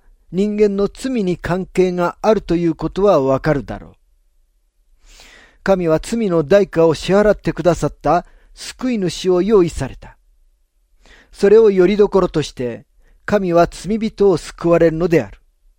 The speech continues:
それが神の恵みである。罪は人類に悲劇をもたらしました。しばしば愛の神様が、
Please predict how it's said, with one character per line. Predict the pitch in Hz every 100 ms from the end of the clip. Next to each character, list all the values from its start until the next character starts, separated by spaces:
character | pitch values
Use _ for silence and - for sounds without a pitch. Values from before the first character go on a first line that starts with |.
| _ _ _ _ _ - _
そ | - -
れ | 202 233
が | 233
神 | 220 - 247 175
の | 190
恵 | 156 143 139
み | 165 175
で | 185
あ | 139
る。 | 101 _ _ _ _ _ _ _ _ _ _ _ _ _ _ _ _ _ _ _ _ _ _ _ _ _ _ _ _ _ _ _ _ _ _ _ _ _ _ - - - _ _ _ _ -
罪 | 226 196
は | 160 160
人 | 139 208 208
類 | 165 165
に | 165
悲 | - 233
劇 | 233 - 190
を | 185
も | 151
た | 147
ら | 143
し | 127 87
ま | -
し |
た。 | - _ _ _ _ _ _ _ _ _ _ _ _ _ _ _ _
し | -
ば | 202 180
し | 160
ば | 165
愛 | 220
の | 185
神 | 165 196
様 | 170 156 151
が、 | 143 190